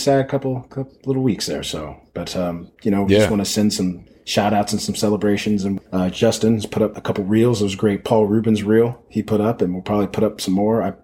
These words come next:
Speaker 1: I put up a little thing for, for Wyndham. So we celebrate them the best way we can and just keep them in our memories and our hearts and our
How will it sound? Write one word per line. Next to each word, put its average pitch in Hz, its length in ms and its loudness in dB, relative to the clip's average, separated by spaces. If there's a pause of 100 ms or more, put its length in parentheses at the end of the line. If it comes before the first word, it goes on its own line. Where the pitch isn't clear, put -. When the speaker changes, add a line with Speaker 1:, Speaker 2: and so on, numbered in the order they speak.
Speaker 1:
I 90 160 -4
put 104 240 -2
up 104 200 -4
a 95 140 0
little 101 180 0
thing 101 260 -4
for, 90 180 -8
for - 140 -6
Wyndham. 101 440 -2 (540)
So 147 480 2 (140)
we 127 100 2
celebrate 131 480 2
them 143 120 4
the 135 60 4
best 139 260 2
way 139 80 6
we 135 120 2
can 135 420 2 (100)
and 104 320 0
just 113 160 -6
keep 120 160 -2
them 113 140 2
in 120 60 2
our 120 60 4
memories 120 340 2
and 117 80 0
our 120 100 2
hearts 113 360 0 (140)
and 98 400 -2
our 98 400 -2